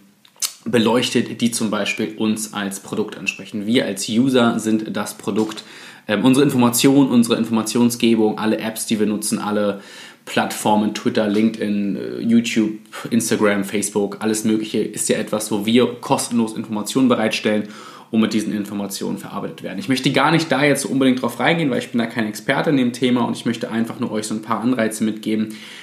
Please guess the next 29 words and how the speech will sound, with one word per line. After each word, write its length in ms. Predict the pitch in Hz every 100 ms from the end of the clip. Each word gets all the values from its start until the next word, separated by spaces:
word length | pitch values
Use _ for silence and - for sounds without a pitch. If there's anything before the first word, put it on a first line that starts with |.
| -
wie 120 | 135
ich 120 | 196
das 200 | 196 160
Ganze 260 | 151 139 139
für 140 | 127
mich 220 | 139 - 156
handhabe, 520 | 131 - 123 120 120
euch 220 | 117 117
ein 60 | -
paar 180 | 117
Tipps 240 | - 131 -
mitgeben, 440 | 113 117 107 104
wie 100 | 110
ihr 100 | 117
vom 180 | 117 104
Handy 260 | 110 117 113
wegkommt, 540 | 107 - 107 104 101
wie 140 | 104
ihr 100 | 110
vom, 340 | 110 - 107 101 - - - -
ähm, 440 | - 110 104 104 - -
von 160 | - 110
diesem 220 | 107 101
Zwang 420 | - - 113 117
der 100 | 110
sozialen 420 | 101 - 113 107
Medien 320 | 110 113 110
wegkommt. 420 | 107 107 - 110 104
Vielleicht 420 | - 110 107